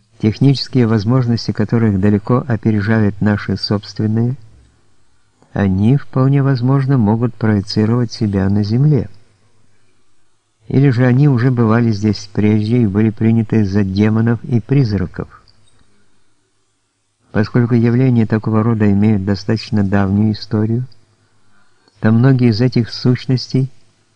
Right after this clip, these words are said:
могут оказаться объектами и существами, которые уже некогда посещали нашу Землю,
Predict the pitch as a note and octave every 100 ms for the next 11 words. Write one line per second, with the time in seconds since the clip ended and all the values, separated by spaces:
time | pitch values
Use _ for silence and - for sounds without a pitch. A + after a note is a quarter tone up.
0 | _ _ F#2+ A#2 A#2+ A#2 A2 G#2+ A#2+ A#2+
1 | B2+ G#2+ G2 G#2 A2+ - A2 G#2 G2 -
2 | G#2+ - G2+ - G2+ G2+ G2+ C3 - -
3 | _ _ _ _ _ _ _ G2+ A2 A2+
4 | A#2 C3 A2+ A#2 G#2 A2 A#2+ A2+ A2 A#2
5 | - B2 - D#3 D3+ G#2 F#2+ - G2 F#2+
6 | F#2 F2+ F#2+